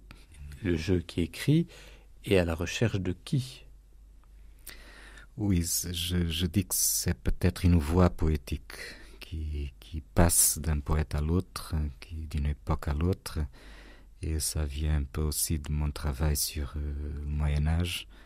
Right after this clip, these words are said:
Speaker 2: euh, et de ma thèse sur, euh, la voix dans les textes du Moyen-Âge, où il n'y a pas un auteur, il y a une voix qui est la voix qui raconte, euh, et qu'on trouve partout. Donc dans le poème, il y a aussi cette voix du poème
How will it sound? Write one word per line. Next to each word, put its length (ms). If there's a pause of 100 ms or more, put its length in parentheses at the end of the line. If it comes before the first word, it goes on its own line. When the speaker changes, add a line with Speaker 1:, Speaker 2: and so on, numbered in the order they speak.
(680)
Speaker 2:
euh, 260
et 60
de 100
ma 120
thèse 560 (260)
sur, 520
euh, 200 (300)
la 140
voix 440 (380)
dans 160
les 120
textes 480
du 60
Moyen-Âge, 680 (400)
où 60
il 100
n'y 100
a 60
pas 200
un 240
auteur, 560 (140)
il 100
y 60
a 160
une 200
voix 380
qui 200
est 40
la 120
voix 180
qui 140
raconte, 640 (540)
euh, 380 (100)
et 60
qu'on 260
trouve 400 (220)
partout. 440 (880)
Donc 200
dans 160
le 60
poème, 420
il 140
y 80
a 180
aussi 280
cette 300
voix 240
du 120
poème 500